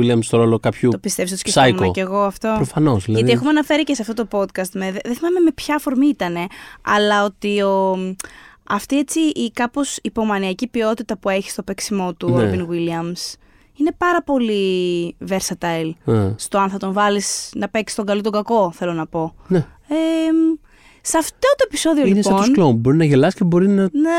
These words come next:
Speaker 2: σου
Speaker 1: βγει
Speaker 2: βγάλει
Speaker 1: στο
Speaker 2: χατζάρα
Speaker 1: φιάλτος.
Speaker 2: και αυτό, ναι.
Speaker 1: Ακριβώς, έτσι είναι, παιδιά.
Speaker 2: Σε αυτό το επεισόδιο παίζει έναν τύπο, ο οποίος έχει χάσει στο παρελθόν, ε, τη γυναίκα του και το γιο του. Εμ,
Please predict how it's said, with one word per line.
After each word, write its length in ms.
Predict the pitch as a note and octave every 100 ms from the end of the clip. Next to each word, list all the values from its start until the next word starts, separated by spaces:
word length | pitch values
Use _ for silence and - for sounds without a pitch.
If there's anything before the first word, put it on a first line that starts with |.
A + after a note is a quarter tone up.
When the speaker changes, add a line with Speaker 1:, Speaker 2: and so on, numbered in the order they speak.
| F4 -
Speaker 2:
σου 120 | D#3
Speaker 1:
βγει 80 | C#4+
Speaker 2:
βγάλει 160 | F#4 F#4
Speaker 1:
στο 80 | -
Speaker 2:
χατζάρα 220 | E4+ A#3+ D#4+
Speaker 1:
φιάλτος. 220 | F#4 E4
Speaker 2:
και 100 | D#4+
αυτό, 200 | - A#3+
ναι. 60 |
Speaker 1:
Ακριβώς, 400 | G#3 F#3 A2 -
έτσι 200 | D3 -
είναι, 80 | G#2+
παιδιά. 180 | A#2 C#3+
Speaker 2:
Σε 300 | - - -
αυτό 60 | C4+
το 80 | G#4
επεισόδιο 340 | E4 E4 E4
παίζει 240 | B3 D#4 D4
έναν 260 | D#4+ D4+
τύπο, 340 | G#3 A3 - F#3+ A3+ C#4+ _
ο 60 |
οποίος 380 | G#3+ G3+ D4+ D4
έχει 220 | D#4 C#4
χάσει 560 | - C#4+ D#4+ - G3 F3+
στο 140 | G3
παρελθόν, 680 | F#3 F3+ F#3 G3 F3+ F3 E3+
ε, 380 | E3 E3 D#3+ D#3+
τη 100 | F#3
γυναίκα 400 | E3+ F3 F#3+ F#3
του 80 | -
και 100 | E3
το 100 | D#3+
γιο 260 | E3 D#3+
του. 340 | D#3+ F3+ C4+ G4 _ _ -
Εμ, 600 | G#3+ G#3+ G#3 G#3+ G#3